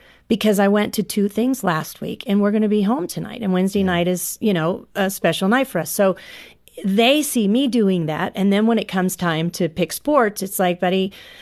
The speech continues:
Speaker 1: you're gonna have to pick one because we can't go from back to back to sport to sport. That won't give us any time."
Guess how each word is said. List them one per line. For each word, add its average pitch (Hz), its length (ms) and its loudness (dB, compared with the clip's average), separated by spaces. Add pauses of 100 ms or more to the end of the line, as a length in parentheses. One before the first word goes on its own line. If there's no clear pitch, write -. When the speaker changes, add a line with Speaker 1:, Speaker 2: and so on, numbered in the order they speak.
(280)
Speaker 1:
you're 220 280 4
gonna 247 160 4
have 196 240 0
to 208 80 -2
pick - 280 -6
one 202 520 2 (100)
because 190 540 0
we 190 140 2
can't 214 280 -2
go 262 200 2
from 196 180 -2
back 160 240 -6
to - 80 -8
back 160 300 -6
to 180 80 -6
sport - 320 -4
to 185 80 -6
sport. 160 320 -2
That 185 160 2
won't 185 180 0
give 180 140 0
us 175 160 -2
any 170 160 -2
time." - 300 -8